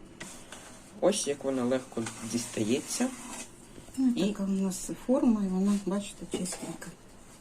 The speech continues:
Speaker 1: Ну, ось така піца. Ось які піци в нас вийшли. Це перша та друга. З журавлиною друга. Пару кусочків. Ще,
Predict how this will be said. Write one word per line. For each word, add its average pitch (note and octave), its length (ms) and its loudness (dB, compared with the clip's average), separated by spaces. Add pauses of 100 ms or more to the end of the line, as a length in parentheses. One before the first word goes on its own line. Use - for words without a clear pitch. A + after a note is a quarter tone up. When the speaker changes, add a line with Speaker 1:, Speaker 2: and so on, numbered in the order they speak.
(880)
Speaker 1:
Ну, G#3+ 180 -2 (180)
ось A#2+ 280 -4 (560)
така - 240 -2
піца. - 400 -4 (1080)
Ось C3+ 240 -2
які B2+ 220 -6
піци - 400 -4
в A#2+ 80 -4
нас B2 280 -6
вийшли. F3+ 360 0
Це - 220 0 (160)
перша A2+ 460 -2 (340)
та A2 140 2
друга. A2 500 -4 (540)
З A2+ 100 -8
журавлиною B2+ 760 0
друга. G3 400 -2 (1200)
Пару D3+ 220 0
кусочків. - 560 -6 (1400)
Ще, - 460 0